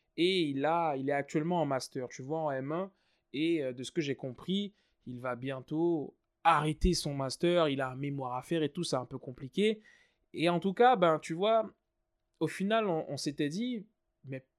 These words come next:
pourquoi est-ce que tu fais ça, en fait ? Quelle est la vraie raison ? » Tu vois, et au final, on se rend compte que, bon, ben, je fais le master parce que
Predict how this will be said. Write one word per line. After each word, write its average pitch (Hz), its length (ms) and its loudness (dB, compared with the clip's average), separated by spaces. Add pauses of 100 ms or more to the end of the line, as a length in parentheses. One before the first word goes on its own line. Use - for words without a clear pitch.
pourquoi 220 420 2
est-ce - 140 -2
que 170 120 -2
tu 143 360 -2
fais - 340 -2
ça, 190 260 2
en 139 80 0
fait ? - 340 -14 (600)
Quelle 214 180 6
est 196 40 8
la 160 160 8
vraie 151 280 6
raison ? » 175 520 2 (640)
Tu 165 120 0
vois, 214 180 8
et - 20 12
au 175 80 10
final, 214 340 2
on 190 60 6
se - 120 -4
rend 175 120 2
compte 220 220 0
que, 156 180 4 (320)
bon, 156 140 10
ben, 147 160 6
je 131 140 0
fais 143 460 6
le 127 140 0
master 131 480 2
parce 127 240 0
que 147 380 -4